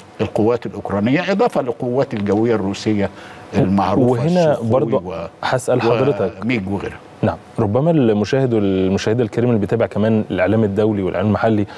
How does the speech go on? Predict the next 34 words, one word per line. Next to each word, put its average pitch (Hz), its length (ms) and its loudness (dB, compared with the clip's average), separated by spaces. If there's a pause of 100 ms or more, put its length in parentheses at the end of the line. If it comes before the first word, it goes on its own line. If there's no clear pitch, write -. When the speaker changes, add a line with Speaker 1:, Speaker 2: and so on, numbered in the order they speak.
(180)
Speaker 2:
وما 107 240 2
يصدر 110 280 0
عن 95 300 -2
هذه 107 300 0
الجبهة 95 380 0
من 95 140 0
القتال 104 460 0
أو 107 220 2 (260)
هذه 107 300 0
الحرب 101 340 -4
الروسية 95 280 -2
الأوكرانية 107 580 2
أو 101 100 2
العملية 92 320 2
الخاصة 104 360 -2
كما 98 220 0
أسموها 98 340 2
الروس، 127 300 0 (680)
ينظر 147 420 2
إلى 135 320 2
فنلندا 123 560 0 (120)
القريبة 107 420 0
من 98 100 2
الحدود 104 360 0
والتصريحات 101 560 -2
الأخيرة 113 440 0
والحشد 104 520 -2
اللي 95 140 2
موجود 95 320 0
فيها 101 360 2 (300)
من 107 380 4
أسلحة 107 360 -2
غربية 98 480 0 (380)
واستعدادات 104 680 0